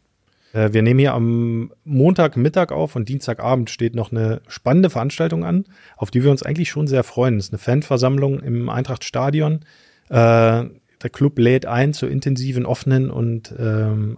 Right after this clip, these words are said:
authentischen Diskussion mit ein paar Entscheidungsträgern des Vereins. Aufsichtsrat ist vertreten mit dem Vorsitzenden Jens-Uwe Freitag und auch mit der stellvertretenden Vorsitzenden, ähm, Nicole Kumpis. Auch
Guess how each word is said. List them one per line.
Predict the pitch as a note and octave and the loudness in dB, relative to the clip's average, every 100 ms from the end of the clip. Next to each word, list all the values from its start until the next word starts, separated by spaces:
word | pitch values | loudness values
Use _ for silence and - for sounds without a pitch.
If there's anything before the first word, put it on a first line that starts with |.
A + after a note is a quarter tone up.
| - - | -14 -12
authentischen | G#2 - C3+ C3 A#2+ | -10 -4 -4 -4 -6
Diskussion | A2+ - A2+ - A#2 B2+ | -6 -8 -10 -2 0 2
mit | A#2 - | 0 -4
ein | A#2+ | -10
paar | - A#2+ | -6 -4
Entscheidungsträgern | B2 - A#2+ D#3 D3+ - C#3 C3+ | -2 0 2 2 2 -2 -2 0
des | C3 | -2
Vereins. | - G#2+ B2 C#3+ - - - - - _ _ | -4 -6 -2 -2 -4 -12 -20 -20 -20 _ _
Aufsichtsrat | A#2 C3 D3 - - B2+ B2 C3 - _ _ _ | 0 2 2 -2 -4 2 4 4 0 _ _ _
ist | C3+ - - - | -6 -6 -14 -2
vertreten | C3 - B2+ B2+ A#2 | -2 4 2 4 0
mit | A2+ | 2
dem | A2+ | -2
Vorsitzenden | - B2 A#2 - A#2 A2 | 2 2 2 -2 -4 -2
Jens-Uwe | A2 A2+ A2+ A2 | 0 -2 -4 -6
Freitag | - C#3 E3 D#3 D#3 | 0 2 4 2 0
und | - A#2 A2 | -6 -6 -4
auch | A2+ G#2 - | -4 -4 -4
mit | A2 G2+ - _ | -4 -4 -8 _
der | A#2+ A2+ A2 - _ | -2 0 -2 -6 _
stellvertretenden | - - D3 D3+ C3+ C3 A#2+ | -8 0 2 2 2 0 -2
Vorsitzenden, | B2 A#2+ - A#2+ A#2 B2 _ _ _ _ | -4 -4 -6 -4 -4 -6 _ _ _ _
ähm, | A2+ G#2 G#2 G2+ G2+ G2+ A2 | -4 -2 -2 -4 -6 -8 -4
Nicole | G#2+ G#2+ G#2+ | -2 0 2
Kumpis. | F#3+ G#3 - _ - - - | 2 2 -4 _ -20 -20 -6
Auch | A#2+ A#2+ - | 2 2 2